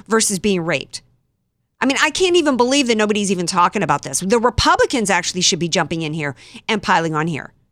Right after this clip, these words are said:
because that is, that, it is just one more piece of evidence to prove once and for all. We could be w-,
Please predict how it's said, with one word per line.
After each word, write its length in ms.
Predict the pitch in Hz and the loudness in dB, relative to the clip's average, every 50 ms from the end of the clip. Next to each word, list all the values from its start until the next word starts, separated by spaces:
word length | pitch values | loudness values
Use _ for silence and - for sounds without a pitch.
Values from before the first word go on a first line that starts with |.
| _ _ _ _ | _ _ _ _
because 220 | - 233 247 233 247 | -2 0 0 2 2
that 120 | 311 320 | 2 0
is, 160 | 294 226 160 220 | 0 -4 -6 -4
that, 200 | 202 220 196 - - - 262 - | -4 -4 -4 -6 -10 -16 -4 0
it 120 | 240 254 | 0 2
is 200 | 247 233 190 - | 2 2 0 0
just 240 | - 240 226 - - | 0 0 0 0 0
one 280 | 214 214 254 285 320 339 | 2 2 4 4 4 4
more 140 | 330 311 302 | 2 2 0
piece 240 | - 294 277 254 | 0 -2 0 0
of 100 | 233 196 | 0 2
evidence 460 | 202 196 202 175 160 147 135 - - - - - - - | 2 2 2 0 -2 -2 -2 -4 -6 -8 -10 -10 -4 0
to 160 | - 285 254 | 2 2 2
prove 760 | - - - 294 302 320 320 285 202 139 - - - - - _ _ _ _ _ _ | 2 0 0 2 2 4 4 4 2 0 -2 -6 -12 -14 -16 _ _ _ _ _ _
once 400 | - 180 208 247 285 330 330 - | 2 4 6 6 6 4 2 0
and 140 | 339 277 269 | -2 -2 0
for 260 | - 294 254 233 214 | 2 4 6 6 8
all. 400 | 220 247 269 285 262 165 - - - | 8 8 8 8 6 4 2 0 -2
We 160 | 190 285 320 | -2 0 2
could 140 | - 349 - | 2 2 2
be 220 | 311 285 269 - - - 285 - | 2 2 0 -2 -6 -14 -12 -8
w-, 300 | 233 233 - - 208 | -6 -6 -6 -8 -10